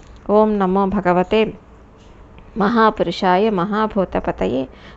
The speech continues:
సకల సత్వభావి వ్రీడ నికర కమల రేణూత్పల నిభ ధర్మాఖ్య విజయ చరణారవింద యుగళ పరమేష్ఠి నమస్తే ఆవాస విద్యాధర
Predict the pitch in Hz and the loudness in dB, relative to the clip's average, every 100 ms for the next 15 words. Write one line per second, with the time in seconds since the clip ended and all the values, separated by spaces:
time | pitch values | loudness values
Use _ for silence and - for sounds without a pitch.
0 | - 220 208 214 196 240 - 208 196 185 | -2 -2 0 0 0 -2 -4 -2 0 0
1 | 175 196 190 185 185 185 196 175 196 190 | 0 0 -2 -2 -2 0 -2 -2 -2 -2
2 | 185 175 185 226 226 185 175 196 233 226 | -2 -2 -2 0 0 2 0 -2 -4 -2
3 | 208 202 196 170 208 185 190 175 180 180 | 0 0 0 -4 -2 -2 0 0 0 -4
4 | 185 - 262 262 247 - - - - - | -4 -4 -2 -2 -6 -20 -20 -20 -20 -20
5 | - - - - - - - - - - | -20 -20 -20 -20 -20 -20 -20 -20 -20 -20
6 | - - - - 196 185 202 190 202 226 | -20 -20 -20 -4 -2 2 4 4 4 2
7 | 220 190 185 202 214 214 202 196 196 214 | 2 -2 0 0 2 4 2 0 0 2
8 | 196 175 196 208 190 180 185 202 208 - | 2 2 2 2 0 0 0 -2 -4 -2
9 | 220 196 175 175 175 - 254 254 - - | -2 0 0 0 -4 -2 0 0 -6 -20
10 | - - - 185 185 196 196 202 240 202 | -20 -20 -2 2 2 2 0 0 -2 -2
11 | 180 208 196 202 202 202 196 | -2 -2 -2 -2 -2 0 0